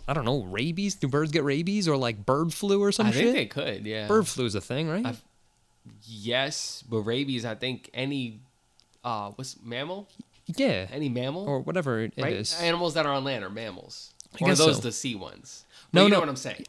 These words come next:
Speaker 1: I do, I do know
Speaker 2: Any
Speaker 1: what you're saying.
Speaker 2: land-dwelling animal can get rabies, I believe.
Speaker 1: Right.
Speaker 2: I believe.
Speaker 1: So I was like, if I
Speaker 2: Yeah,
Speaker 1: get fucking
Speaker 2: that's
Speaker 1: poked by
Speaker 2: not,
Speaker 1: this thing, then
Speaker 2: that's not ideal.
Speaker 1: Exactly. But maybe it was
Speaker 2: Shit.
Speaker 1: just like, maybe it thought I was trying to, like,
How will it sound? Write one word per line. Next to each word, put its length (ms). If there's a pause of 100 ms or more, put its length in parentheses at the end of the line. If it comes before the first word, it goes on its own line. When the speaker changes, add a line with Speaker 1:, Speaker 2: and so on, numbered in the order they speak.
Speaker 1:
I 60
do, 280
I 60
do 140
know 80
Speaker 2:
Any 140
Speaker 1:
what 60
you're 80
saying. 380
Speaker 2:
land-dwelling 800
animal 480
can 180
get 260
rabies, 380
I 80
believe. 120
Speaker 1:
Right. 300 (240)
Speaker 2:
I 80
believe. 320
Speaker 1:
So 160
I 120
was 180
like, 280 (280)
if 340
I 100
Speaker 2:
Yeah, 80
Speaker 1:
get 140
fucking 300
Speaker 2:
that's 80
Speaker 1:
poked 220
by 160
Speaker 2:
not, 80
Speaker 1:
this 180
thing, 460
then 180
Speaker 2:
that's 100
not 200
ideal. 420
Speaker 1:
Exactly. 540
But 100
maybe 320
it 80
was 120
Speaker 2:
Shit. 40
Speaker 1:
just 180
like, 380 (240)
maybe 160
it 80
thought 180
I 120
was 520 (760)
trying 220
to, 60
like, 260